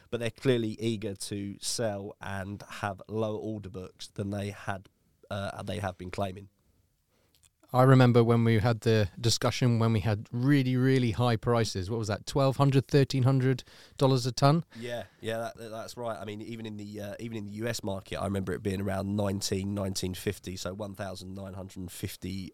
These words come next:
Speaker 1: uh, dollars per tonne on the U S stuff, and we, we've seen a, we've seen a big pullback since then, since, since the highs. But, uh, you know, we, uh, we, we, we could see a bit of higher pricing in the near future on the, uh, on the U S hot rolled market.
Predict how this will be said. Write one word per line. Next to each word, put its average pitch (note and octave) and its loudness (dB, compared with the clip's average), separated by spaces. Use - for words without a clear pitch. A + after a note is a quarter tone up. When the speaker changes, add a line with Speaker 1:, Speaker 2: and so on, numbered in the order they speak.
Speaker 1:
uh, F#2 -8
dollars F#2+ -2
per F#2 -6
tonne G2+ -8
on G2 -14
the F#2+ -16
U G2 -10
S G2 -10
stuff, - -14
and F#2 -10
we, F#2+ -8
we've G2 -8
seen G2+ -4
a, G2 -6
we've G#2 -6
seen A2 -2
a G#2 -6
big G2 -10
pullback G2+ -6
since F#2+ -8
then, G2 -6
since, - -10
since F#2 -10
the F#2 -6
highs. F#2+ -8
But, - -12
uh, F#2 -6
you G#2 -4
know, F#2 -4
we, G#2 -6
uh, G2+ -4
we, G#2 -8
we, A2 -6
we A2 -6
could G#2 -6
see G#2+ -8
a G2+ -8
bit F#2+ -8
of - -16
higher G2 -6
pricing G2 -10
in F#2+ -8
the F#2+ -8
near F#2+ -6
future - -8
on F#2 -6
the, F#2+ -6
uh, F#2 -6
on F2+ -8
the F#2+ -8
U F#2+ -6
S F#2 -8
hot - -8
rolled F#2 -10
market. F#2 -8